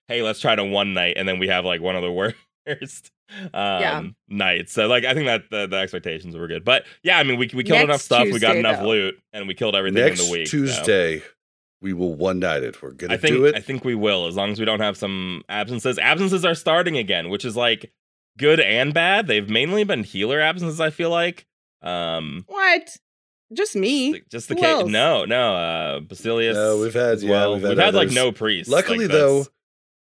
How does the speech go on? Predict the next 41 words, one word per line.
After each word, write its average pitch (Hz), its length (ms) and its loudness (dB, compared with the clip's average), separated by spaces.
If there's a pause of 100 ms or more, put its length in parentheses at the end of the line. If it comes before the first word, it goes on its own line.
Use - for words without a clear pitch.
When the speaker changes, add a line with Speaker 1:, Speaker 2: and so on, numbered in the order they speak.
(100)
Speaker 3:
we 117 240 -6
do 143 240 0
have, 131 640 4 (360)
I 95 40 -10
mean, 104 260 -2
we 110 80 0
do 127 240 -2
have 120 500 2
some 107 240 -2
people 120 280 -6
coming 113 360 -2
back 98 320 0
as 95 240 0
social 101 720 -2 (520)
that 95 380 0
are 92 220 0
also 98 400 0
heals. 87 440 -2
So, 92 180 -2
like, 85 280 -2
we 98 80 -6
do 107 160 -4
have 165 300 -2
some 95 140 -8
backup 90 440 -4
heals, 71 360 -4
which 82 220 -6
is 113 140 -2
Speaker 1:
Yeah. 165 200 2
Speaker 3:
really 101 220 -4
nice. 67 480 -6
Speaker 1:
It 143 140 0
is 143 160 0
nice, 90 380 -4
but, 95 260 -4
um, 85 380 -2
yeah, 92 120 -2
we've 107 160 -2
just 120 140 -10
been 113 100 -2
having, 85 280 -6